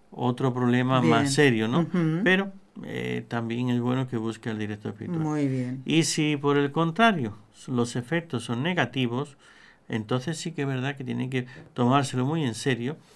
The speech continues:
Speaker 1: Eh, en, en ambos casos tendría que ir a, a alguien que le oriente.
Speaker 2: Claro.
Speaker 1: Pero si no encuentra a nadie en su ambiente y, y demás,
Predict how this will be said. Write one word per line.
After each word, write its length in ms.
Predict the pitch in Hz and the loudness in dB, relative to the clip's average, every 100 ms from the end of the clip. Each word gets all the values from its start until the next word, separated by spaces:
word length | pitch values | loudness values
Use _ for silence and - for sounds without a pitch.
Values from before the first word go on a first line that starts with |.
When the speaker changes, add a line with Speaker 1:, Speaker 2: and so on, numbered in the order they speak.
| _ _ _ - - | _ _ _ -12 -10
Speaker 1:
Eh, 160 | - - - _ _ - - - - | -12 -16 -20 _ _ -18 -16 -16 -10
en, 220 | - 135 139 | -2 -2 0
en 180 | 156 180 | 4 6
ambos 320 | 214 202 196 | 6 6 2
casos 360 | 190 190 202 - | 0 0 -2 -2
tendría 380 | 143 139 139 127 | -2 0 0 0
que 80 | |
ir 140 | 131 127 | -2 0
a, 140 | 120 | -2
a 280 | 113 - 117 | -4 -2 0
alguien 360 | 131 131 147 147 | 0 -2 -6 -8
que 180 | - 113 | -6 -4
le 160 | 110 | -2
oriente. 560 | 107 113 117 107 101 - | -2 0 0 -2 -6 -6
Speaker 2:
Claro. 200 | 143 127 123 120 | -4 -4 -8 -4
Speaker 1:
Pero 180 | 131 113 | -2 -2
si 120 | 107 | -2
no 100 | 107 | -2
encuentra 380 | 160 190 185 175 | 0 -2 0 0
a 20 | |
nadie 300 | 160 156 156 151 | 2 2 0 -4
en 80 | |
su 120 | 135 143 | -2 -4
ambiente 560 | 135 143 131 - 110 - - - _ | 0 0 -2 -4 -10 -12 -20 -20 _
y, 340 | 113 110 110 123 | -4 -2 -2 -2
y 60 | 131 | 0
demás, 440 | 156 147 147 147 | 0 2 0 -2